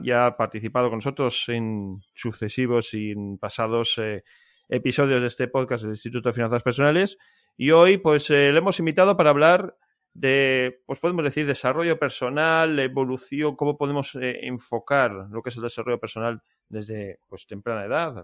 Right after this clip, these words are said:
Vamos a centrarlo en jóvenes, adolescentes, niños, niñas, para que en el futuro, pues, puedan ser personas con recursos, no solo en el ámbito financiero, que también,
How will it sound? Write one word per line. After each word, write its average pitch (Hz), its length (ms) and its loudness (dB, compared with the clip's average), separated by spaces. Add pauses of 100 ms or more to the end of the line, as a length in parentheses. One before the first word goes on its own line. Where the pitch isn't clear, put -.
Vamos 98 420 -20
a 90 80 -16
centrarlo 98 460 -10
en 87 300 -20
jóvenes, 131 540 0
adolescentes, 117 960 -4
niños, 110 380 -6
niñas, 127 340 -4 (380)
para 113 180 -4
que - 80 -8
en 117 60 -4
el 117 80 -4
futuro, 147 640 0 (340)
pues, 110 140 -8
puedan 135 280 2
ser 147 240 -2
personas 143 320 -2
con 151 160 0
recursos, 160 640 2
no 135 380 -4
solo 147 160 0
en 135 60 0
el 135 40 2
ámbito 135 260 -2
financiero, 123 520 -2
que 117 100 -4
también, 151 460 2